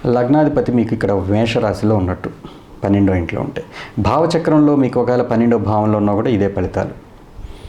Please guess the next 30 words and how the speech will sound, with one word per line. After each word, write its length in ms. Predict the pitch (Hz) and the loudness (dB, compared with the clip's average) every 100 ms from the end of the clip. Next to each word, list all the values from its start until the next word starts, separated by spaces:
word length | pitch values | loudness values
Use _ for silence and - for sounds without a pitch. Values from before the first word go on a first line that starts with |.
| - - - - - - - - - | -20 -20 -20 -18 -18 -20 -20 -20 -4
మీకు 220 | 120 120 120 | -2 0 0
ఒక్కోసారి 340 | 127 120 135 | 0 0 0
భావచక్రంలో 960 | 117 127 139 139 131 123 120 107 117 | 0 0 0 -2 0 2 2 2 2
లగ్నాధిపతి 600 | 120 110 113 127 - 120 113 | 2 0 0 0 0 -4 -2
పన్నెండో 420 | 107 117 117 127 | 0 2 2 2
ఇంట్లో 260 | 117 120 | 2 2
రాశిచక్రంలో 600 | 107 104 113 120 - 117 | 2 0 -2 -4 -2 0
ఉన్న 100 | 110 | 0
పదకొండో 420 | 110 131 139 147 110 | 0 -2 0 2 2
ఇంట్లోకి 340 | 101 98 98 | 0 -2 -2
వెళ్ళిపోతుంది. 540 | 95 98 92 92 92 - - - - - 113 | -2 -2 -4 -2 -4 -6 -14 -20 -12 -8 -6
అప్పుడు 220 | 123 151 | 0 0
ఈ 120 | 147 | 2
ఫలితాలు 360 | 143 147 175 156 | 2 2 2 2
కొంతే 460 | 143 135 - 170 | 0 -4 -2 0
మ్యా-, 460 | 123 113 110 107 107 | 2 2 2 2 2
మ్యాచ్ 320 | 104 107 107 | 2 0 0
అవుతాయి, 280 | 101 - 101 104 | -2 -2 -4 0
మే-, 140 | 117 | 0
ఎక్కువగా 360 | 117 - 151 127 | 0 0 2 2
మ్యాచ్ 300 | 110 107 - | 2 0 -2
కాకపోవచ్చు. 560 | 98 92 98 95 - 107 | -2 -2 -2 -4 -4 -2
మీకు 160 | 101 | 0
ఇలా 100 | 104 | 0
పదకొండో 460 | 101 101 107 131 123 | 0 -2 0 2 2
భావంలో 340 | 107 117 117 | 0 0 0
ఉన్నట్టే 260 | 113 110 127 | 0 0 0
తీసుకోవాలి 440 | 101 - 98 92 | -2 -4 -2 -2
భావచక్రాలు 760 | 85 107 120 123 117 113 101 101 | 0 0 0 0 -2 0 0 2
అన్నప్పుడు. 340 | 95 - - | 0 -2 -8